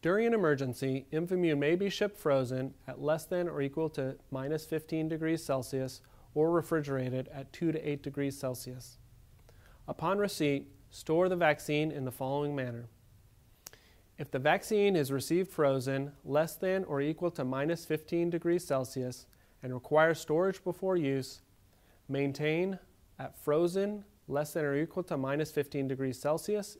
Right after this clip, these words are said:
if freezer capacity is available, or refrigerate it at two to eight degrees Celsius. If the vaccine is received refrigerated at two to eight degrees Celsius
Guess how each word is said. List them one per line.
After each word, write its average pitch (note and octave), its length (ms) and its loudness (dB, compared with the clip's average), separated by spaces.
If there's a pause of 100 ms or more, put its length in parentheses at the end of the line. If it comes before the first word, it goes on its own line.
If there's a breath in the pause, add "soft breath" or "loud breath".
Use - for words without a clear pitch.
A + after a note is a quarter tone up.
(120)
if B2+ 80 -10
freezer D3+ 380 -4
capacity C3+ 500 -4
is B2 120 -2
available, F3 640 2 (600 soft breath)
or F#3 280 4
refrigerate D3 520 4
it D3+ 240 0
at C3+ 200 -10
two D3+ 160 0
to D#3 180 -2
eight D3+ 140 0
degrees D3 320 -2
Celsius. - 680 -6 (1300 soft breath)
If C#3 160 -6
the C3 80 -8
vaccine C#3+ 460 0
is A#2+ 140 -4
received C3 540 -4 (140)
refrigerated D3 840 2 (120)
at - 140 -16
two C#3 160 -4
to C3+ 60 -4
eight C3+ 220 -4
degrees C3 380 -6
Celsius C#3 640 -4